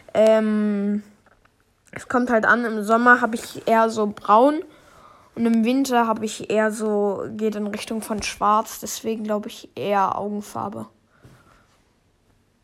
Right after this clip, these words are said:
Alle paar Jahre den Job wechseln oder ein Job für den, du, wenn der mir Job,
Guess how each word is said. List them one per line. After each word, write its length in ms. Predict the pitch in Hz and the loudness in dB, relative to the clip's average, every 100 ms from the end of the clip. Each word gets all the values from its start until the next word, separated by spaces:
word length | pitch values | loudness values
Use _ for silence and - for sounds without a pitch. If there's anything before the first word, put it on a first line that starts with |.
| _ _ _ - | _ _ _ -4
Alle 300 | 240 269 269 | -2 0 -2
paar 500 | 269 - 226 226 220 | -6 -6 -2 -2 -4
Jahre 460 | 208 202 208 220 | -4 -2 -2 -4
den 220 | 208 202 202 | -6 -8 -6
Job 320 | 233 262 269 | -8 -6 -2
wechseln 420 | 277 - 254 254 | -2 -2 -6 -6
oder 320 | - 226 226 | -4 0 0
ein 360 | 202 208 214 208 _ _ _ _ _ - _ _ _ _ _ _ _ _ | 0 -2 -4 -6 _ _ _ _ _ -20 _ _ _ _ _ _ _ _
Job 260 | 220 214 202 | -10 -8 -8
für 240 | - - | -10 -14
den, 160 | 226 233 - _ - - | -12 -14 -16 _ -14 2
du, 300 | 320 339 254 | 8 8 8
wenn 140 | 254 | 4
der 100 | 247 | 2
mir 300 | 220 240 233 | 2 0 0
Job, 240 | 214 233 | 2 -2